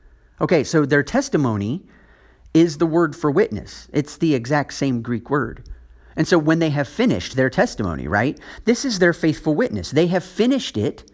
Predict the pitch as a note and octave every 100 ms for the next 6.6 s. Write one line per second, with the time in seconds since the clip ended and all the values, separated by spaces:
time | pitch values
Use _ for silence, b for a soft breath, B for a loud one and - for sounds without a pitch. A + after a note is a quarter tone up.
0 | b b b - E3 - - F3 - A3+
1 | D3+ - - _ _ C3 C#3+ C3+ A2 A#2+
2 | D3+ G3+ G3+ G3+ F#3 F#3+ F#3+ G3 F#3+ F3+
3 | G3 G#2 E2+ D#3 B B B B C3+ B2
4 | G#2+ - B2+ D#3 F3 - F#3 F3 D#3+ -
5 | F3+ C#3 F3 E3+ F3+ - D3+ C#3+ - E3
6 | D#3+ C#3 D3 F#2+ F#2+ C3+